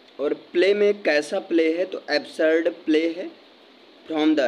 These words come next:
theater of the absurd movement, इसको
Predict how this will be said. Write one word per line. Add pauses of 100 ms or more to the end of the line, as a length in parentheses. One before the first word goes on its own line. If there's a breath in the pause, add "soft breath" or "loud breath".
(120)
theater
of
the (180)
absurd (360)
movement, (400)
इसको